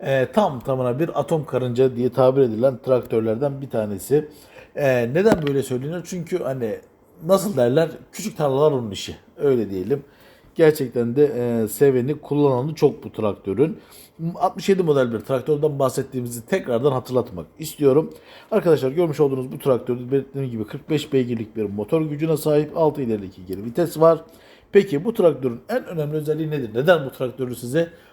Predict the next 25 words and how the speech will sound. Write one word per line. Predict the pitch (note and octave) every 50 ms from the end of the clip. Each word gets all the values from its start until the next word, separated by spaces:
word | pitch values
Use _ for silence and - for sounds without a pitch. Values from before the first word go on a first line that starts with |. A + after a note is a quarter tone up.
| _ _ _
paylaşma | - D#3+ D#3+ D3+ - - D#3 C#3
gereği | C3 B2+ A#2 A2 G#2
hissettim? | G#2 G#2 - - G#2 G3+ - - D4+ - - - - - - - - - - -
Bir | B3+
kere | - G3 C#3+ B2 A3+ A#3
piyasada | A3 A3 F3 C#3+ D#3 D3+ D3+
satılan | D3 - C#3 - B2+ C3+ E3 F#3 F3+
en | - F#3+ E3+
uygun | D#3 C3+ C3 D3+ D3+
traktörlerden | - - D#3 D3 - - C3 A#2 A#2 A2+ B2+ D#3 E3 D#3+ D3 C#3
bir | C#3+ -
tanesi. | C#3+ A#2 G2+ F#2+ F#2 - C#2 C#2 - _ _ -
Bu | C#3+ D3+ D3+ D3+
bir. | D3 A2 - - - _ _ - - - _ _
İkincisi, | - D3 - F#3+ G3 F#3 F3+ D#3+ - A3 G#3+ G#3+ G#3+ - - _ _ _ _ _ _ _ _ -
e, |
dediğim | G3+ F3 D#3+ D#3 D3+ D#3 E3+ F3+ G3 F3 C#3+
gibi | A#2+ G2+ F#2 - -
küçük | - - - G3+ F3
işleri | E3 - - D3+ C#3+
kullanabileceğiniz | C3+ - C3+ C#3 C3 B2+ B2 B2+ B2 A#2 B2 D#3 F3+ F#3
altmış | D#3+ D3+ D3+ D#3+ D3+ -
yedi | D3+ D3+ D#3
model | C#3 C3 A#2 A2+ G#2 G2+ G2+
bir | G#2+ G2 - - - -